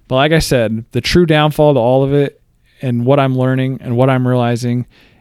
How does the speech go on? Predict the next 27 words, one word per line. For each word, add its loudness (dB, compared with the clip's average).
is 2
if 0
you 4
dabble 0
in -6
all 2
of -2
the -2
industries, -4
that 0
it's -4
harder 2
to -4
scale 0
your 0
business -6
because -2
you 2
have -4
to 0
diversify -2
yourself -6
so -8
much -6
across -10
the -18
board. -12